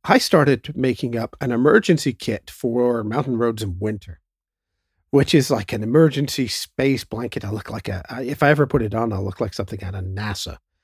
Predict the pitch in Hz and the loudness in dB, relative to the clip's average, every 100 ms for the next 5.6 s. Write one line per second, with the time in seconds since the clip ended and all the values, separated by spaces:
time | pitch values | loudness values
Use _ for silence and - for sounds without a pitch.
0 | _ - - - - - - 170 160 - | _ -20 -10 -6 -6 -4 0 2 4 2
1 | 160 147 - - 143 123 113 - - 117 | 2 2 -2 -6 -4 -4 -8 -10 -6 0
2 | 139 151 160 156 - 110 139 143 - - | 4 4 2 -2 -4 2 4 4 2 0
3 | 135 131 - 98 90 95 - 165 151 139 | 0 0 -4 -6 -8 -8 2 4 4 4
4 | 135 127 117 - - _ _ _ _ - | 4 4 2 -2 -6 _ _ _ _ -4
5 | - - 151 156 143 127 | 0 4 8 8 8 6